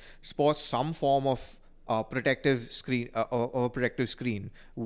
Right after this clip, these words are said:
be it Gorilla Glass or whatever they wanna call it, it's just perplexing that this is something Nintendo decided not to do. It's a pure plastic screen. I mean, the entire device is more or less constructed out of plastic. And it's not cheap plastic either, unlike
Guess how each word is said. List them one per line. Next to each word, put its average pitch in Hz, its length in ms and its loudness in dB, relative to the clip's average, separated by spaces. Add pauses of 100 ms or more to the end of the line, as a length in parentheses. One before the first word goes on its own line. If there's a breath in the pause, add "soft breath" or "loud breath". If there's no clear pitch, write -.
be 127 120 4
it 120 140 4
Gorilla 117 320 4
Glass 113 260 2
or 123 80 4
whatever 110 260 4
they 113 120 2
wanna 98 200 0
call 90 240 -2
it, - 200 -6 (240 soft breath)
it's 127 120 0
just 185 220 2
perplexing 135 540 2
that 131 180 2
this 120 160 0
is 151 120 -2
something 131 380 -2
Nintendo 117 480 0
decided 107 540 0
not 107 260 -6
to 113 80 -4
do. 120 300 2 (240 soft breath)
It's - 140 -4
a 185 40 6
pure 214 200 6
plastic 135 440 2
screen. 117 360 -2
I 107 80 -4
mean, 120 160 -2
the 120 80 4
entire 131 260 2
device 120 400 2
is 131 100 -4
more 113 200 0
or - 20 2
less 120 160 -2
constructed 113 440 -4
out 110 100 2
of - 80 -8
plastic. 104 400 -4 (320 loud breath)
And 180 80 4
it's 208 120 -2
not 415 220 -2
cheap - 300 -2
plastic 156 420 2
either, 123 400 4
unlike 117 480 0